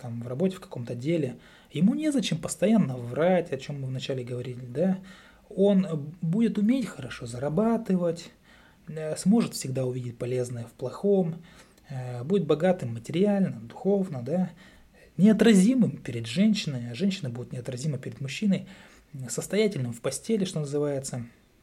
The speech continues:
э, делать, э, ошибок в работе меньше, да и в жизни в целом. Лучше отвечать на вопросы, которые в его компетенции.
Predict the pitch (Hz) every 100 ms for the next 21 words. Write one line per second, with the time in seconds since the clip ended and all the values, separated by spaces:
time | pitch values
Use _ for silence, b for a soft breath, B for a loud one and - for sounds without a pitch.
0 | _ _ _ _ _ _ _ - 151 135
1 | 127 123 120 127 B _ _ _ _ _
2 | 156 214 196 170 156 143 - - - 196
3 | 156 - 135 139 131 139 135 123 - _
4 | _ 131 135 135 - - - 139 139 131
5 | 131 131 123 117 - 131 117 117 - B
6 | B B B B B B B 160 247 -
7 | - 135 - 135 127 123 143 139 - 123
8 | 113 - 127 123 123 120 120 120 123 127
9 | 120 120 - 208 190 - 147 135